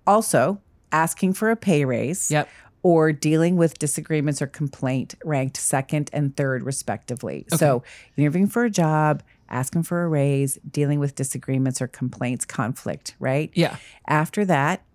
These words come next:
Speaker 1: it's the delivering the big pitch, the big speech, the big presentation.
Speaker 2: Yeah.
Speaker 1: Right? Which most of us don't do,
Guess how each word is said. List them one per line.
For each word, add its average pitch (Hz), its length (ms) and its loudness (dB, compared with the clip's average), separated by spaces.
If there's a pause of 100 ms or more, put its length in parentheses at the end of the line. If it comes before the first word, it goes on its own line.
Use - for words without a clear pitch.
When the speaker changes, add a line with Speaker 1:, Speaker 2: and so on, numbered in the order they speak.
Speaker 1:
it's - 220 -2
the 165 120 0
delivering 143 580 2
the 151 80 0
big 131 340 0
pitch, 208 420 0
the 143 100 0
big 127 220 -2
speech, - 560 -2
the 135 80 -6
big 127 240 -2
presentation. 131 880 -4 (240)
Speaker 2:
Yeah. 151 240 -2 (100)
Speaker 1:
Right? 139 260 -2
Which - 360 -2
most 170 480 4
of 156 140 0
us 143 160 2
don't 151 320 2
do, 147 400 -2